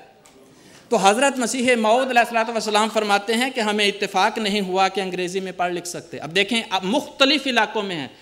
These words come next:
जर्मनी में भी हैं, स्विट्ज़रलैंड में, हॉलैंड में, बेल्जियम में, यूरोप, कनाडा, अमेरिका, मुख्तलिफ इलाकों में अल्लाह ने छटा दे दिया है जमात अहमदिया का। बिखर-, बखेर दिए हैं ये शहाब साकिब दुनिया के कोने कोने के अंदर इस्लाम की हिफाजत के लिए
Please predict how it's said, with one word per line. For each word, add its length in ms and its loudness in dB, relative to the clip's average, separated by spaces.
जर्मनी 420 4
में 160 -2
भी 80 -8
हैं, 80 -4
स्विट्ज़रलैंड 580 -2
में, 100 -2
हॉलैंड 480 0
में, 200 -6
बेल्जियम 400 -2
में, 200 -4
यूरोप, 400 2
कनाडा, 360 0
अमेरिका, 420 0
मुख्तलिफ 600 -2
इलाकों 340 0
में 120 -2
अल्लाह 200 0
ने 100 -2
छटा 440 2
दे 160 4
दिया 260 0
है 100 -2
जमात 340 0
अहमदिया 420 -4
का। 180 -8
बिखर-, 360 2
बखेर 420 2
दिए 220 -2
हैं 180 0
ये 140 0
शहाब 380 0
साकिब 400 -2
दुनिया 260 0
के 120 -4
कोने 280 -2
कोने 300 -4
के 100 -4
अंदर 200 -2
इस्लाम 320 -2
की 120 -4
हिफाजत 440 -2
के 80 -2
लिए 240 -2